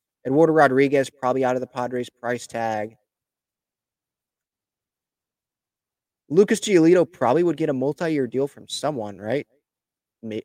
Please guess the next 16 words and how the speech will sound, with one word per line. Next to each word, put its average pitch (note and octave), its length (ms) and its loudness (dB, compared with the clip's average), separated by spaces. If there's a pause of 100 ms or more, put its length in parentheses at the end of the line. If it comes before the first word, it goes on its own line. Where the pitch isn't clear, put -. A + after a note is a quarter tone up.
I A2 80 -4
don't C3+ 100 -8
know C3 80 -4
if C3 100 -8
the - 60 -16
Padres B2 420 -6
would A#2+ 100 -16
take B2 180 -10
a A2+ 60 -10
chance B2 360 -14
on A2 140 -8
him. C3 400 -8 (1200)
But C3 120 -8
someone F3 320 0
like D#3 260 2
a C#3 680 2